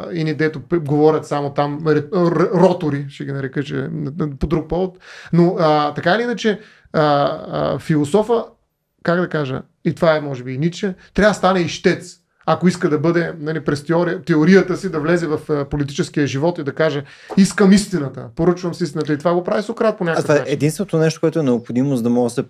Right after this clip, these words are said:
Speaker 2: превърне
Speaker 1: Така
Speaker 2: философа
Speaker 1: че
Speaker 2: в
Speaker 1: осъден.
Speaker 2: ищец, е какво да, да следва формата, така ли? Да, да следва просто формалността, която е на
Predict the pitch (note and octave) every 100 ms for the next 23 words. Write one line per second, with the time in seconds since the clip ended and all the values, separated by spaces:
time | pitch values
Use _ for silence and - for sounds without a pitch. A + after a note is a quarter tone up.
0 | _ B2 A2 A#2+ A2+ A2 - C3+ D3+ C#3
1 | A#2+ - - C#3+ C#3 E3+ - - D3+ D3+
2 | D3 C#3+ - - C3+ A2+ G#2+ - G#2+ A#2
3 | A2+ A2+ C#3 C#3+ A2+ D#2+ - G#2+ G#2+ G2+
4 | G#2 A#2 G#2+ A#2 A#2 A#2+ A#2+ C3+ B2+ B2
5 | A2+ - B2 B2+ B2 A#2+ A2+ D3 - B2+
6 | B2+ B2+ A#2+